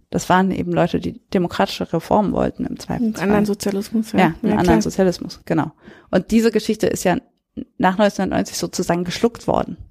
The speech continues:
Speaker 2: Mhm.
Speaker 1: Also so, als gäbe es das nicht. Und dann hat im Grunde genommen die Weiterentwicklung dieser Ideen, äh, äh, hat er dann sozusagen, äh, eine Pause eingelegt.
Speaker 2: Ja, ja, klar. Ich meine, es waren ja auch die Montagsdemos, hießen, wir sind das Volk und wir wollen irgendwie Reform, aber wir wollen jetzt nicht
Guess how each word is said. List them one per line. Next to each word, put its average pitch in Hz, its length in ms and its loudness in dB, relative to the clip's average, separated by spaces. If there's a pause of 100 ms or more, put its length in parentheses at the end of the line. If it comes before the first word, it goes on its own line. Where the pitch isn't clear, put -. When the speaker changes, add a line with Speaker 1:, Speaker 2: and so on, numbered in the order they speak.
Speaker 2:
Mhm. 240 320 2 (260)
Speaker 1:
Also 156 220 2
so, - 280 -2
als - 200 0
gäbe 190 200 4
es 190 120 -4
das - 180 -6
nicht. - 320 -8 (560)
Und 180 120 -2
dann 185 120 2
hat 190 120 0
im 202 180 -2
Grunde 247 240 6
genommen 196 240 0
die 185 180 -2 (340)
Weiterentwicklung 175 680 2
dieser 175 220 -4
Ideen, 180 540 0 (1120)
äh, 165 240 2 (720)
äh, 165 300 4 (200)
hat 180 160 -2
er 175 80 6
dann 165 180 0
sozusagen, 156 680 -4 (100)
äh, 165 100 0
eine 185 180 -2
Pause 190 360 2
eingelegt. 87 540 -8 (160)
Speaker 2:
Ja, 226 140 2
ja, 202 120 2
klar. 247 260 2
Ich 226 120 -2
meine, 202 140 0
es 208 120 -6
waren 190 140 0
ja 196 80 0
auch 208 40 -8
die 220 120 -6
Montagsdemos, 214 640 0
hießen, 220 300 -2
wir 208 80 0
sind 214 380 -2
das 208 140 -4
Volk 208 420 2
und 220 160 0
wir 220 100 2
wollen 208 220 2
irgendwie 208 440 -6
Reform, 214 560 0
aber 196 220 0
wir 196 120 0
wollen 190 200 2
jetzt 208 220 -2
nicht - 240 -2